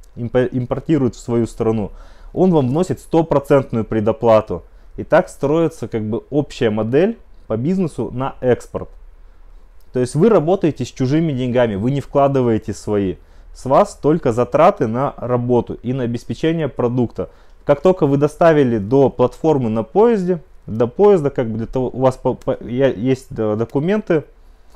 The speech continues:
все, как бы ваши, э, обязательства перед, э, покупателем выполнены. Дальше уже обязательства, э, там, на Р Ж Д, на транспортной компании.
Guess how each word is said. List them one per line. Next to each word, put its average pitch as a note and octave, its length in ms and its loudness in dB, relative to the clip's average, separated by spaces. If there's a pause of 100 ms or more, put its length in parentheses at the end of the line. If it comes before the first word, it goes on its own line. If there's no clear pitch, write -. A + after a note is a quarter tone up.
(460)
все, C#3 260 0
как G#2+ 140 -6
бы A2 140 -4
ваши, D3 460 2
э, A#2+ 400 4
обязательства C3 720 0
перед, B2+ 480 -2
э, A2 340 -2
покупателем B2 680 0
выполнены. G#2 600 -2 (320)
Дальше F3+ 380 2
уже C3 420 2
обязательства, B2 680 -2
э, G#2+ 160 0
там, F#2+ 240 -2
на G#2 60 -4
Р A#2 160 -2
Ж B2 140 -6
Д, E3+ 200 -2
на B2 100 -4
транспортной B2+ 540 -6
компании. G#2+ 580 -2